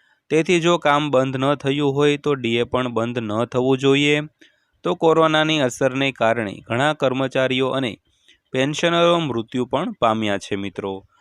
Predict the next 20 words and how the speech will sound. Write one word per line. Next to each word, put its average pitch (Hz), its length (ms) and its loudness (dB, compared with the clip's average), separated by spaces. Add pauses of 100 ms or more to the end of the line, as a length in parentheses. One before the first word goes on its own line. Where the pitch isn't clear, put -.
(300)
તો 160 60 -4
મિત્રો, 156 380 0
ખરેખર 139 460 -4
વાત 127 240 0
કરીએ 123 320 -4
તો 131 240 -4
જે 131 160 0
કોરોનાનો 123 580 0
સમય 117 360 -2
હતો 123 400 -2 (520)
ત્યારે 151 300 4
સરકારી 135 540 0
કર્મચારીઓને 123 920 -2
કોઈ 110 200 0
પણ 113 220 -4
જાતની 110 380 -4
રજા 107 300 0
નહોતી 131 400 -2 (560)
અને 160 200 0
પોતે 151 600 2